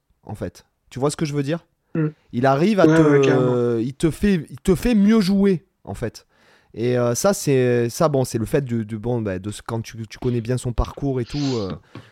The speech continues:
Speaker 1: c'est, tu, c'est, c'est, en fait, c'est son, enfin, voilà, j'ai pas d'autres, d'autres mots, quoi. C'est le mec qui te fait sortir la musique de toi. C'est, euh... c'est fou. Euh... c'est monstrueux.
Speaker 2: Ouais, complètement.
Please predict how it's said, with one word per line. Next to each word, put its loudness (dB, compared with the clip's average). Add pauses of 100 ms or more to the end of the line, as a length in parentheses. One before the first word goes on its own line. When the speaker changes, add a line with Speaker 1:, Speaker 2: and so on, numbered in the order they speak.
(120)
Speaker 1:
c'est, -8
tu, -18
c'est, -18
c'est, -10
en -8
fait, -2
c'est -8
son, -10 (720)
enfin, -2
voilà, 4
j'ai -2
pas 2
d'autres, 0
d'autres -2
mots, 2
quoi. -4
C'est -12
le -4
mec -2
qui -14
te -14
fait -2
sortir -2
la 0
musique -2
de 0
toi. -4 (360)
C'est, -4
euh... -4
c'est -8
fou. -8 (840)
Euh... -16 (380)
c'est -12
monstrueux. -6
Speaker 2:
Ouais, 0 (100)
complètement. -6